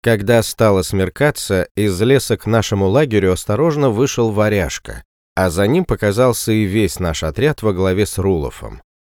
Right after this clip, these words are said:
Быстро нацепив свои доспехи и проверив оружие,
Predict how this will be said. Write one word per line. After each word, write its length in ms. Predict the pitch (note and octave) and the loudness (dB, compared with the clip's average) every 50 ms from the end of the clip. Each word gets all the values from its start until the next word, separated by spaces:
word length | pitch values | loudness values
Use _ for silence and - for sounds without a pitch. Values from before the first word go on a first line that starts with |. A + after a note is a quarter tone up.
| _ _ _ - | _ _ _ -10
Быстро 540 | - F#2+ F#2+ - E3 E3+ - - - B2 B2 | -8 -4 0 2 0 0 0 0 2 2 4
нацепив 500 | A2+ A2+ G#2+ - - A#2 - C3+ B2 - | 4 2 0 0 -2 -2 0 0 -2 -2
свои 260 | - - A2 A2 G#2 | -2 -2 0 2 2
доспехи 640 | G2 F2 G2 F#2 - - - C#3+ E3 D#3+ - - G#2+ | 2 0 0 -2 -4 -6 -4 -2 -2 -2 -4 -4 -4
и 80 | F2+ E2+ | -4 -4
проверив 540 | D#2 - F#2 F2+ F#2 F#2+ F#2+ F2 E2+ - F#2+ | -2 0 0 0 2 2 0 0 0 -2 -2
оружие, 480 | F#2 A2+ D#3 E3 C#3+ D3+ D3+ D3 B2+ | -2 0 0 0 2 2 2 2 2